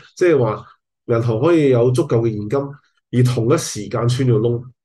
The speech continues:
資不抵債噉樣，都係會出現嘅，吓，都可以同時出現嘅。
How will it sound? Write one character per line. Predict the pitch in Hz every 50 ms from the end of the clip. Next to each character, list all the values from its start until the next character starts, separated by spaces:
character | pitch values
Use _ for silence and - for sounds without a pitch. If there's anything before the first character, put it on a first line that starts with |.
| _ _ _ _ 123 123
資 | 123 - 135 131
不 | 131 127
抵 | 123 104 98 107
債 | - 120 - 82 90 101 113 117 104 92
噉 |
樣， | 95 98 104 101 92 95 - - _ _ - - _ _ _ _
都 | - 143
係 | 135 127 113
會 | 95 95 101
出 | 95 - 123
現 | -
嘅， | - 95 87 80 - - 71 - -
吓， | - 95 98 - - - -
都 | 127
可 | 127 123 110 113
以 | 110 104
同 | - - 95 -
時 | - -
出 | - - 117
現 | 107 101
嘅。 | 95 95 95 104 113 120 120 123 123